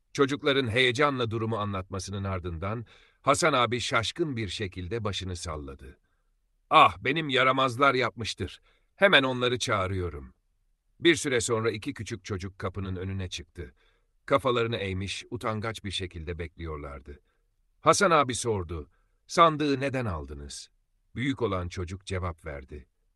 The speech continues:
"Şaka yapmak istemiştik ama içinde ne olduğunu bilmiyorduk."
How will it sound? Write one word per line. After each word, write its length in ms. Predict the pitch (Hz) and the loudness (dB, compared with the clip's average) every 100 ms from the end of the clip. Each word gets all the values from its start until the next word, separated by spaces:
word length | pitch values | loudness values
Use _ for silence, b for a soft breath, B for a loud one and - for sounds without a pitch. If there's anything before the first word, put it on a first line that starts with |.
| _ _ | _ _
"Şaka 340 | - 151 151 135 | 4 6 8 8
yapmak 400 | 104 - 92 - | 6 2 -6 -6
istemiştik 600 | - 87 78 - 78 - | -8 -6 -6 -8 -12 -6
ama 180 | 139 127 | -2 -2
içinde 460 | 127 127 120 117 117 | -2 -2 0 0 0
ne 100 | 147 | -2
olduğunu 500 | 117 98 98 95 95 | -2 -2 -4 -4 -6
bilmiyorduk." 640 | 98 80 69 64 - - | -6 -6 -10 -16 -20 -20